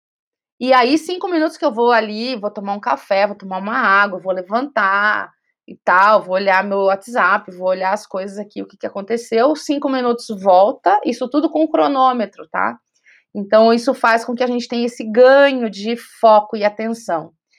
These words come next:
E eu tenho utilizado muito, é, um aplicativo que, se vocês entrarem no site aí, se alguém puder digitar, por favor, brain ponto F M, brain de cérebro,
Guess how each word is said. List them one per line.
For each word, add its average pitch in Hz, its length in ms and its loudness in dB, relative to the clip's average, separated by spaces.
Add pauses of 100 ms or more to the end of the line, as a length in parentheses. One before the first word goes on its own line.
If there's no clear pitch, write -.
(320)
E 254 100 2
eu 392 160 4
tenho 370 220 -2
utilizado 247 680 -2
muito, 240 800 -2
é, 214 300 2
um 233 160 -2
aplicativo 233 760 -6
que, - 80 -20
se - 120 -18
vocês 233 340 -8
entrarem 226 480 0
no 214 120 -6
site 190 600 -2
aí, 180 240 -6
se - 120 -4
alguém 226 240 -4
puder 185 380 -2
digitar, 180 520 -4
por - 100 -20
favor, 196 440 -2 (320)
brain 240 640 2 (300)
ponto 277 460 2
F 254 260 -2
M, 175 480 -2
brain 226 360 -2
de 233 80 -6
cérebro, 220 640 2